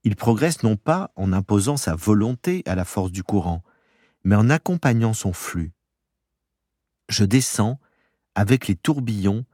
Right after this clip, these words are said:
et remonte avec les remous. J'obéis au mouvement de l'eau, non à ma propre volonté. C'est ainsi que j'arrive à nager si aisément dans l'eau.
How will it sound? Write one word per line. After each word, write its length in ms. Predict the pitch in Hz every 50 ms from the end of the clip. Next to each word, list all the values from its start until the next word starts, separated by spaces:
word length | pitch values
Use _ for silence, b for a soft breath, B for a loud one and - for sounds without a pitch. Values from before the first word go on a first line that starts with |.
| _ _ _ _ -
et 120 | 107 107
remonte 400 | 101 110 120 127 143 156 156 -
avec 280 | 104 92 92 92 - -
les 100 | 90 82
remous. 440 | 76 76 85 90 87 85 80 78 - _ _ _ _ _ _ _ _ B B B B B B B B
J'obéis 640 | 104 90 104 135 135 120 135 139 139 147 165 185 180 -
au 100 | - 107
mouvement 400 | 104 110 117 117 113 127 143 151
de 100 | 127 123
l'eau, 360 | 113 98 95 101 113 135 156 - _ _ _ _ _ _ _ _ -
non 360 | 110 104 127 156 170 190 -
à 120 | - 104
ma 140 | 101 95 90
propre 400 | - - - 120 110 - - 92
volonté. 640 | 85 85 90 87 82 80 80 - - 76 71 85 - _ _ _ _ _ _ _ _ _ _ _ _
C'est 240 | - - - 107 -
ainsi 360 | 120 113 110 - - 160 165
que 120 | - - 101
j'arrive 380 | 85 98 98 92 110 127 117
à 80 | 110 92
nager 520 | 92 95 101 98 92 82 90 87 92 107 b b b b b b b b
si 320 | - - - - 139 139 135
aisément 520 | 127 113 92 95 92 90 92 95 98 98
dans 160 | 87 82 76
l'eau. 260 | 71 69 73 78 78